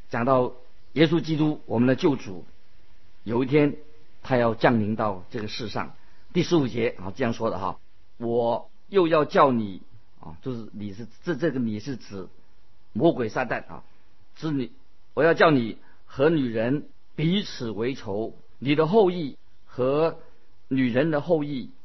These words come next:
也要彼此为仇。”好，接着说女人的后裔啊，女人的后裔是指什么？就是指耶稣基督。女人的后裔要伤你的头，你要伤他的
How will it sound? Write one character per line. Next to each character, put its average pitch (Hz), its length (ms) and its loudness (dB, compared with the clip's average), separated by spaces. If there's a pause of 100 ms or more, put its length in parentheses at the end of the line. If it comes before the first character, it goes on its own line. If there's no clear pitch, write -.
(260)
也 120 160 0
要 143 180 6
彼 143 280 -4
此 - 160 -10
为 104 220 -6
仇。” 98 340 -6 (400)
好， 104 140 -2
接 147 160 2
着 127 120 0
说 117 280 -4 (280)
女 147 240 6
人 185 200 6
的 175 100 4
后 185 180 6
裔 156 260 -4
啊， 67 260 -8
女 139 120 -6
人 160 120 4
的 196 100 8
后 202 100 10
裔 156 120 4
是 151 80 -2
指 117 140 -8
什 117 120 -2
么？ 120 220 -2
就 160 100 -2
是 131 80 -2
指 104 220 -8
耶 120 160 2
稣 135 120 -4
基 135 160 -8
督。 131 240 -6 (220)
女 131 240 2
人 185 160 4
的 180 100 2
后 165 240 0
裔 170 240 -6 (440)
要 156 380 6 (180)
伤 208 420 8
你 131 100 2
的 120 120 -2
头， 117 340 0 (420)
你 127 260 2
要 151 200 4
伤 156 260 0
他 139 160 -2
的 113 320 -4